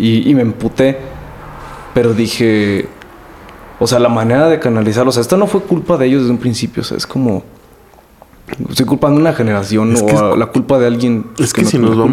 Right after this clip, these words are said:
Speaker 1: culpa,
Speaker 2: a
Speaker 1: güey.
Speaker 2: culpar a una generación, güey, vamos a
Speaker 1: Ujú.
Speaker 2: llegar hasta nuestra tatarabuela, güey. O
Speaker 1: Ajá.
Speaker 2: sea, yo tengo una compañera que hace tiempo ya no veo, pero me comentaba que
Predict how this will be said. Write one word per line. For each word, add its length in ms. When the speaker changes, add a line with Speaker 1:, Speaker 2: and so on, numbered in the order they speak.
Speaker 1:
culpa, 40
Speaker 2:
a 40
Speaker 1:
güey. 140
Speaker 2:
culpar 260
a 40
una 160
generación, 640
güey, 120
vamos 200
a 40
Speaker 1:
Ujú. 100
Speaker 2:
llegar 160
hasta 200
nuestra 280
tatarabuela, 680
güey. 200
O 40
Speaker 1:
Ajá. 120
Speaker 2:
sea, 200
yo 120
tengo 180
una 220
compañera 640
que 1040
hace 180
tiempo 280
ya 60
no 140
veo, 180
pero 540
me 140
comentaba 720
que 320